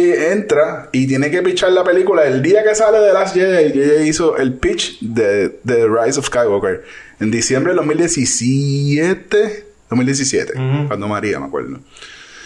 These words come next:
Speaker 1: So, toda esta pelota de negatividad, <laughs> tú sabes, desde que, desde que salió, eh, específicamente de Last Jedi, pero un poquito antes, porque ya venía la ola desde Rogue One, porque primero fue el,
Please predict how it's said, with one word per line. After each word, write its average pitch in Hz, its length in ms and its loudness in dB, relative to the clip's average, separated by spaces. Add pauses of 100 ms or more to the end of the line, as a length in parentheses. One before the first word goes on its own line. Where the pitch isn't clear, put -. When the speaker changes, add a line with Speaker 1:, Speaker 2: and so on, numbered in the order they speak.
(280)
Speaker 1:
So, 143 180 0
toda 170 360 2
esta 202 440 0
pelota 165 560 2
de 143 140 2
negatividad, 135 840 2 (360)
<laughs> - 400 -6
tú 185 100 0
sabes, 117 400 2
desde 131 400 0
que, 127 300 -2 (100)
desde 131 400 0
que 131 120 -2
salió, 147 800 2 (540)
eh, 143 360 6
específicamente 175 680 0
de 175 120 4
Last 175 200 2
Jedi, 170 260 4
pero 131 160 2
un 127 100 0
poquito 190 400 0
antes, 196 200 0
porque 139 300 -2
ya 147 180 2
venía 175 400 2
la 165 140 4
ola 165 340 4
desde 123 480 2
Rogue 143 420 2
One, 120 320 -2 (340)
porque 123 200 0
primero 127 340 2
fue 170 680 4
el, 147 200 0